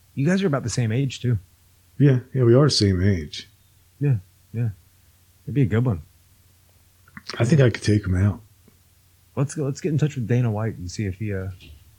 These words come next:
Speaker 1: see if he wants to make this happen.
Speaker 2: Sounds like a plan.
Speaker 1: Uh, I'm in. I mean, I can, I can send him an email.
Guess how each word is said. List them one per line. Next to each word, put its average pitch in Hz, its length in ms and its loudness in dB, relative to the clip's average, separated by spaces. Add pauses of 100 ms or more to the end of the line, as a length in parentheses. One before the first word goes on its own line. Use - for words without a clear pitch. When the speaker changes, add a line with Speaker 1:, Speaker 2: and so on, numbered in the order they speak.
(400)
Speaker 1:
see - 100 -8
if 98 60 -4
he 101 60 -8
wants 104 160 -8
to 113 60 -12
make 95 140 -8
this 90 120 -12
happen. 92 280 -12 (520)
Speaker 2:
Sounds 87 300 -8
like 107 100 0
a 92 60 -4
plan. 110 500 4 (720)
Speaker 1:
Uh, - 40 -12
I'm 110 320 -6
in. 95 220 -8 (480)
I 104 40 -16
mean, 92 200 -10
I 98 160 -4
can, 143 120 0
I 113 140 -2
can 139 160 0
send 131 180 2
him 92 320 -4
an 95 120 -6
email. 95 400 -2